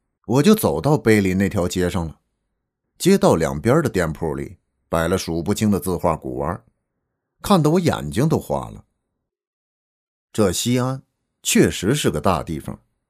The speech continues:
随便捡一片砖瓦过来，都是汉唐的文物。我只看，不说话。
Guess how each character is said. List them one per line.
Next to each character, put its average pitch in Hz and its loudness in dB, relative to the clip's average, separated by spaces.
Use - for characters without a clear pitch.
随 107 0
便 110 4
捡 90 0
一 101 0
片 101 2
砖 151 0
瓦 85 0
过 110 4
来， - -6
都 120 4
是 123 0
汉 101 0
唐 95 -2
的 135 2
文 78 -2
物。 - -6
我 165 4
只 80 -2
看， - -6
不 104 2
说 95 0
话。 87 -4